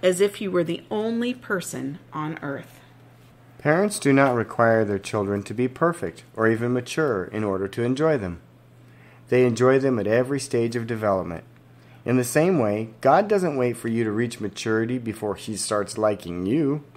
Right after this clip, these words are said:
Speaker 2: He loves and enjoys you at every stage of your spiritual development. You may have had unpleasable teachers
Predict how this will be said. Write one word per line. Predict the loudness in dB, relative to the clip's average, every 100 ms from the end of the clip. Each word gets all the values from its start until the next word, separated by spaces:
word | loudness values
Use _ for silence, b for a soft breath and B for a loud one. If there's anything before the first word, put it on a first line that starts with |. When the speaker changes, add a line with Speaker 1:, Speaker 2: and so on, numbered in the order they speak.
| b b b b b
Speaker 2:
He | -4 0
loves | 2 4 6 4 2 0
and | 2
enjoys | 2 0 2 4 4 4 0
you | -2
at | -2 -4 -2
every | 0 0
stage | -2 -2 0 2 2 -2
of | -6
your | -6
spiritual | -6 -2 2 2 2 -2
development. | -2 0 0 -2 -6 -10 -12 -20 -20 -20 -20 -20 b b b b b
You | 2
may | 4 6
have | 4
had | 4 4 4 2 -2
unpleasable | 0 0 -2 -4 -4 -2 -4 -6
teachers | -4 -6 -6 -12 -14